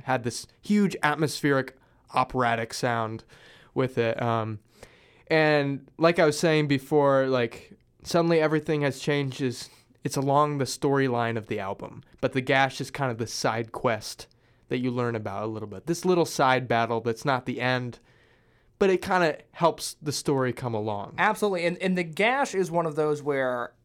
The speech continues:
Speaker 2: and again, it's why I think I'm, I'm okay with Suddenly Everything Has Changed in the sense that I recognize that it's building to something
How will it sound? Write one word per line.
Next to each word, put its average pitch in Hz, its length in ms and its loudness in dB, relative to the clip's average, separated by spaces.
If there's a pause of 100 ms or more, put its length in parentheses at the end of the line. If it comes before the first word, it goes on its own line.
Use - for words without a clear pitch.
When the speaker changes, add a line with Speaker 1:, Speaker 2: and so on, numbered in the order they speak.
(140)
Speaker 2:
and 180 140 0
again, 170 300 0
it's 156 180 -4
why 175 460 0 (260)
I 170 100 0
think 254 280 -4
I'm, 139 240 -2 (580)
I'm 185 160 4
okay 202 480 0
with 180 180 -2
Suddenly 175 360 0
Everything 151 260 -2
Has 135 160 -4
Changed 143 560 -6
in 151 120 -4
the 139 60 -2
sense 143 280 -6
that 127 340 -4 (140)
I 156 100 2
recognize 151 760 0
that 143 120 -4
it's 135 160 -8
building 151 600 0
to 139 60 -6
something 131 380 -8